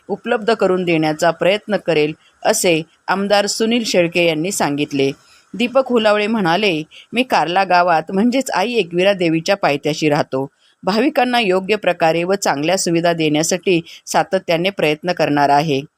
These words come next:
या निवड प्रक्रियेमध्ये मारुती देशमुख, नवनाथ देशमुख, संजय गोविलकर,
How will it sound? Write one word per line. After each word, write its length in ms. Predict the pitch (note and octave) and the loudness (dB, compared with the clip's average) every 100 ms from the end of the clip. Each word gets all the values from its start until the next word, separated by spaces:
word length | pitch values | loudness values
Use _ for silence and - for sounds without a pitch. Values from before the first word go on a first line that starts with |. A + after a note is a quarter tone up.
| _ _ _ | _ _ _
या 140 | B3 C4+ | -2 -2
निवड 300 | A3+ G#3 A3 | -2 -2 -2
प्रक्रियेमध्ये 960 | G3+ F3 E3+ E3+ F3 F3+ E3+ G#3 D3 - _ - | -2 0 2 2 2 0 0 0 0 -6 _ -2
मारुती 400 | F3+ G3+ G#3 G#3 | 0 0 -2 0
देशमुख, 480 | F3 E3+ E3+ D#3 D#3 - | 0 0 0 0 0 -2
नवनाथ 380 | E3+ F3 G3 | -2 2 2
देशमुख, 480 | F#3 D#3+ D#3+ D#3+ D#3 | 2 -2 0 -2 -2
संजय 420 | D#3+ F3+ F3 G3 | -2 -4 0 0
गोविलकर, 640 | F#3+ F3 D#3+ D#3 D#3+ D3 | 0 0 0 0 2 2